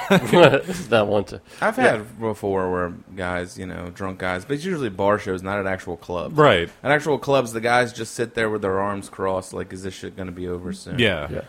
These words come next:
Speaker 2: And the women are like, "Oh, no, I, he needs to know." And then they
Speaker 1: <laughs>
Speaker 2: just have to say something.
Speaker 3: The,
Speaker 2: Like,
Speaker 3: the most you'll get out of, like, a guy at a show is, "Next."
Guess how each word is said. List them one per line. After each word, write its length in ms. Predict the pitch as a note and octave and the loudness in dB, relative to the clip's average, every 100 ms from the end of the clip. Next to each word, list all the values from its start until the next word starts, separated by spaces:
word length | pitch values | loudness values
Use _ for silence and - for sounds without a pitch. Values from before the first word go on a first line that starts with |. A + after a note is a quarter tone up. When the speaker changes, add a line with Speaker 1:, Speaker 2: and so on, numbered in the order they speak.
| - - | -14 -10
Speaker 2:
And 80 | G#2 | -6
the 80 | |
women 260 | G#2 A2+ A#2 | -4 -4 -6
are 80 | B2 | -8
like, 100 | C3+ - - - - | -12 -14 -20 -20 -12
"Oh, 300 | B3+ C#4+ C#4+ | -6 -2 0
no, 260 | C#4+ C4 G#3 - - | 0 0 -2 -8 -4
I, 200 | B3 A#3 | 0 2
he 220 | C#4 D#4 | 2 2
needs 420 | D4 C#4 A3+ - | 2 0 -2 -6
to 120 | A3 | -6
know." 640 | G3+ G#3+ A#3 A3 F#3 B2+ A2 | -6 -6 -2 0 0 -2 -2
And 80 | A#2+ | 4
then 160 | B2+ | 4
they 120 | G#2 G#2+ | 4 -2
Speaker 1:
<laughs> 0 | |
Speaker 2:
just 140 | G#2+ | -6
have 260 | A#2 A2 - | -4 -4 -6
to 100 | G#2 | -12
say 240 | - F#2+ | -6 -6
something. 360 | - F2 E2+ F2+ | -6 -12 -10 2
Speaker 3:
The, 180 | C3+ D#3+ | 6 6
Speaker 2:
Like, 80 | |
Speaker 3:
the 100 | C#3 | 6
most 340 | D3 E3 F3 - | 4 4 2 2
you'll 140 | D3+ | 2
get 240 | A#2 A#2+ A#2+ | 4 4 4
out 160 | A#2 | 4
of, 100 | G#2+ | 2
like, 220 | G2 G2+ | 0 0
a 80 | F#2 | -2
guy 320 | F2 F#2 F#2 | -2 2 2
at 160 | G2+ G2 | 2 0
a 40 | |
show 380 | G2 - G#2 G#2 | -2 -2 0 0
is, 260 | F#2+ E2+ - | -2 -4 -6
"Next." 1000 | A2 D#3+ F#3 F#3+ F#3+ F#3+ F#3 - - | -4 0 2 4 4 2 -2 -8 -10